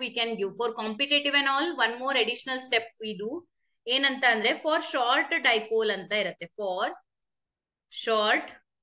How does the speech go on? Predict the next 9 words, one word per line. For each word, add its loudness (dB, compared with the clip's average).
dipole. 0
So -2
for 4
short 4
dipole 2
means -4
what? 0
That 4
is, -2